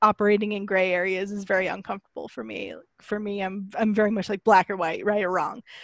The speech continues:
Um, and, uh, and I think Garrus is the same way. And Garrus is also one of those people that's, like,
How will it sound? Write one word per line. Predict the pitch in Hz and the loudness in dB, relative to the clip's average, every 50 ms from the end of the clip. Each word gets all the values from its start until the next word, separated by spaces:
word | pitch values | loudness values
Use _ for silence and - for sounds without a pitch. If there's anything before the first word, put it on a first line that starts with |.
| - - - _ _ - | -20 -20 -20 _ _ -2
Um, | 233 208 202 196 196 220 202 185 185 220 _ _ _ _ _ _ - | 0 0 2 2 0 0 -2 -4 -6 -10 _ _ _ _ _ _ 0
and, | 226 220 202 202 196 196 202 196 - - | 2 2 2 2 0 -2 -2 -4 -6 -4
uh, | - 214 190 - - - - - - - - _ _ - | 0 0 2 2 2 0 -2 -2 -6 -10 -16 _ _ -2
and | 226 220 | 0 4
I | 202 | 8
think | 196 - 214 - 208 | 8 8 8 8 6
Garrus | 214 214 208 202 - - | 6 6 6 4 2 0
is | 202 - | -4 -4
the | 214 202 | -4 -4
same | - 214 208 208 208 | -2 -2 -2 -2 -2
way. | 208 202 202 208 202 202 196 _ _ - - - _ _ - | -4 -2 -2 -2 -4 -4 -6 _ _ -20 -20 -20 _ _ -2
And | 254 233 226 | 0 4 6
Garrus | 220 233 240 233 - - | 8 10 10 8 8 6
is | 214 | 4
also | 226 226 - - 220 | 6 6 8 6 6
one | 214 214 214 | 4 4 2
of | 214 | 2
those | 208 196 - | 0 0 0
people | - 226 214 - 214 208 202 | -2 -2 0 2 2 2 2
that's, | 202 196 185 - | 2 0 0 0
like, | 208 202 196 - | 0 0 0 -2